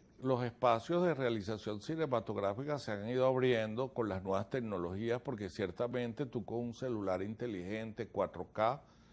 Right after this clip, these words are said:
puedes hacer una película y puedes hacer un largometraje. Nosotros en la, en Gran Cine tenemos un hermoso programa que se llama Fábrica de Cine,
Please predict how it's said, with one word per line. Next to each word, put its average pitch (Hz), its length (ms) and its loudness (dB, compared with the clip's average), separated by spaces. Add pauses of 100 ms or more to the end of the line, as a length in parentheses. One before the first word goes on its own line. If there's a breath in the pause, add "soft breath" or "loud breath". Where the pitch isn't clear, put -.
(360 soft breath)
puedes 143 380 8
hacer 101 280 0
una 98 240 -2
película 92 600 -2
y 82 60 -10
puedes 85 240 0
hacer 120 240 -2
un 113 120 -2
largometraje. 92 720 0 (520 soft breath)
Nosotros 139 840 4
en 117 120 0
la, 95 360 0
en 98 340 -8
Gran 110 240 -2
Cine 147 460 -2
tenemos 113 420 -4
un 131 160 -4
hermoso 127 440 -2
programa 110 560 -2
que 127 140 -8
se 110 180 -6
llama 98 280 -2
Fábrica 117 480 0
de 110 140 -2
Cine, 113 500 -8